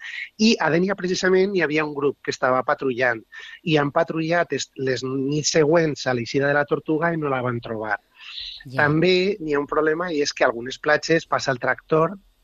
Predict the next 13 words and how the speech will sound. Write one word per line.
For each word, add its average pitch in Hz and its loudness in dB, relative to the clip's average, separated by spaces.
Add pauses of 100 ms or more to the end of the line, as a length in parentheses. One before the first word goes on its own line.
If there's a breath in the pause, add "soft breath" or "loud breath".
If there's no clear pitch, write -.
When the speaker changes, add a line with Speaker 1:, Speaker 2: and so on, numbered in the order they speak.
Speaker 1:
allí 127 -2
s'ha 139 0
tota 135 -2
la 135 2
sorra 156 2
i 143 -4
Speaker 2:
Ja. 143 0
Speaker 1:
ja 120 -4
no 120 -8
tenim 120 -2
Speaker 2:
Sí. - -4
Speaker 1:
evidències 120 -2
de, 113 -2